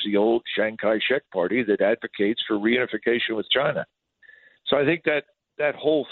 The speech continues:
thing is a mirage, and, uh, I don't know why people keep saying it, except that it's, it's pushed through the media by some of the same people like Jennifer Griffin and others who seem to be in the hunt for another war and another enemy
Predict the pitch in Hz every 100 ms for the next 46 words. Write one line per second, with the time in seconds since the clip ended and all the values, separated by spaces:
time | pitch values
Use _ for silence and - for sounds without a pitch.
0 | - 160 135 131 131 123 110 101 104 117
1 | 107 82 85 - - _ - 98 95 95
2 | 90 92 92 87 85 _ _ _ - -
3 | 135 151 139 127 127 - 139 127 - 120
4 | - 120 131 135 107 - - 113 - 120
5 | 107 - - - - - 143 127 - -
6 | 135 117 113 117 131 151 139 107 107 104
7 | 117 113 107 120 113 117 107 123 107 101
8 | 101 104 110 104 101 98 107 117 113 92
9 | 110 120 - _ _ _ _ _ _ _
10 | - 127 139 156 156 123 135 135 127 92
11 | 135 143 - 123 127 123 117 113 123 151
12 | 139 135 147 139 143 180 127 -